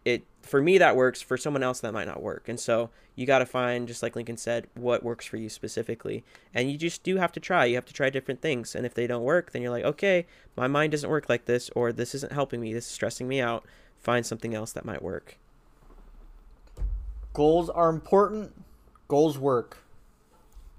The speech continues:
Speaker 1: Oh, yeah.
Speaker 2: Twenty twenty-one is going to be a great year, you guys. Thank you
Speaker 1: Oh,
Speaker 2: so
Speaker 1: yeah.
Speaker 2: much for joining us in twenty twenty.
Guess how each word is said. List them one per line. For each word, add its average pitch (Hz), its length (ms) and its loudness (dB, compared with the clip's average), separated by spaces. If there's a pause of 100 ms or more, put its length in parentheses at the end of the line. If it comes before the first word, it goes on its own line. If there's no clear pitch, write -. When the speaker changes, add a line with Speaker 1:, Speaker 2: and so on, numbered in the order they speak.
(140)
Speaker 1:
Oh, 120 140 4
yeah. - 260 -4 (400)
Speaker 2:
Twenty 147 300 -4
twenty-one 131 560 -6
is 131 120 -14
going 123 220 -6
to 117 60 -12
be 120 80 -6
a 113 60 -6
great 127 280 -6
year, 123 140 -8
you 117 140 -8
guys. 120 400 -8 (800)
Thank 139 260 -2
you 113 80 0
Speaker 1:
Oh, 110 60 0
Speaker 2:
so 127 140 -2
Speaker 1:
yeah. 127 60 -4
Speaker 2:
much 120 280 -8
for 127 160 -8
joining 127 340 -4
us 127 340 -8
in 117 100 -12
twenty 123 280 -8
twenty. 139 400 -6